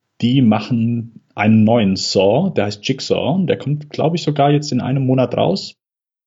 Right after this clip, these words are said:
Da freue ich mich sogar ein bisschen drauf, weil ich mag die Spirit Brothers und, äh, ja,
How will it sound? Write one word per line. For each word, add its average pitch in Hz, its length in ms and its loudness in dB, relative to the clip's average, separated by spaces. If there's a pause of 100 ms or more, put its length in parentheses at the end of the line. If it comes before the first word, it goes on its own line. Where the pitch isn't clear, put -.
(120)
Da 113 180 2
freue 101 240 2
ich 98 100 -4
mich - 100 -18
sogar 76 260 -14
ein 73 80 -10
bisschen - 200 -14
drauf, 71 220 -12
weil 98 100 -2
ich 110 100 -4
mag 101 160 0
die - 80 -10
Spirit - 360 -8
Brothers 123 420 -2
und, - 560 -8
äh, 127 680 2 (400)
ja, - 300 -4